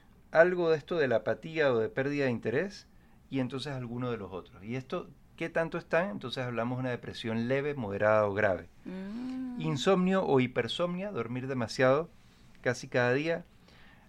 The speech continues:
Speaker 1: Eh, agitación o enlentecimiento psicomotor casi cada día, o sea, eh, la gente a veces la ves como que está como lenta, como que le pesa. Fatiga o pedi-, pérdida de energía. Sentimientos de inutilidad o de culpa excesivos, inapropiados.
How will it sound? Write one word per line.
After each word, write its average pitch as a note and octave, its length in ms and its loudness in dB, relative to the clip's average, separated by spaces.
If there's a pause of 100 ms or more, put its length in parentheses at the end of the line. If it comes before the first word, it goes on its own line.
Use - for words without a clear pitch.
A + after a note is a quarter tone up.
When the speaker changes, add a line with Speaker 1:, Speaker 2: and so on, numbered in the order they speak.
(240)
Speaker 1:
Eh, B2 220 2
agitación C#3 600 -2
o E3+ 60 2
enlentecimiento C3 1200 -2
psicomotor A#2+ 640 -2
casi - 260 -6
cada A#2+ 240 4
día, D3 240 0
o - 20 -6
sea, G2+ 300 -4 (320)
eh, G#2 400 -10 (420)
la A2 200 -4
gente B2+ 320 -6
a B2 40 0
veces B2 360 -6 (200)
la A2+ 80 -10
ves A#2+ 220 -6
como G2 220 -14
que A#2 160 -16
está - 240 -20
como A#2+ 180 -10
lenta, A#2+ 600 -4
como G2+ 220 -14
que F#2+ 100 -16 (280)
le A#2+ 160 -8
pesa. C3 600 -4 (800)
Fatiga E3 480 4
o C3 80 0
pedi-, D3 340 2
pérdida C#3 340 0
de A#2+ 60 2
energía. D3+ 600 -4 (540)
Sentimientos E3+ 720 -2
de F3 60 0
inutilidad B2+ 720 2
o D#3 40 2
de C3+ 100 0
culpa D#3 320 -4
excesivos, C#3 640 -4
inapropiados. C3+ 960 0